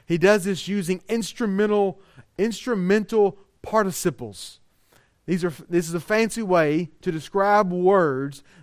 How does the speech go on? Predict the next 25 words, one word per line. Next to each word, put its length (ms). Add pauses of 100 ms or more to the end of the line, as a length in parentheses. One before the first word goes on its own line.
that 140
show 720 (200)
how 340
something 480
is 180
done. 520 (260)
There's 180
three 320
of 80
these 320
in 60
this 180
text. 540 (840)
I'll 80
give 120
you 80
a 20
hint. 220
They 60
all 220
end 260
in 200
I 200
N 160
G. 380